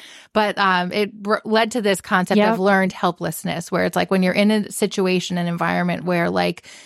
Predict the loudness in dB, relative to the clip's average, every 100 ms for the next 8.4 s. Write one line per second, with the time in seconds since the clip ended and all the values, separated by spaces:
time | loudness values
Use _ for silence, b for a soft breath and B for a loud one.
0 | B B _ -8 0 2 2 0 -2 -2
1 | -2 -2 2 2 4 6 6 4 2 -2
2 | -4 -4 0 2 2 0 -2 -2 -2 -4
3 | -4 -4 -2 -4 -4 -6 -6 -6 -6 -6
4 | -4 -6 -8 -16 b b b b b -10
5 | -6 -4 -4 -4 -6 -4 -4 -2 -4 2
6 | 2 4 2 0 0 2 2 2 0 0
7 | 0 0 0 0 0 -2 -2 -2 -4 -4
8 | -4 -4 -6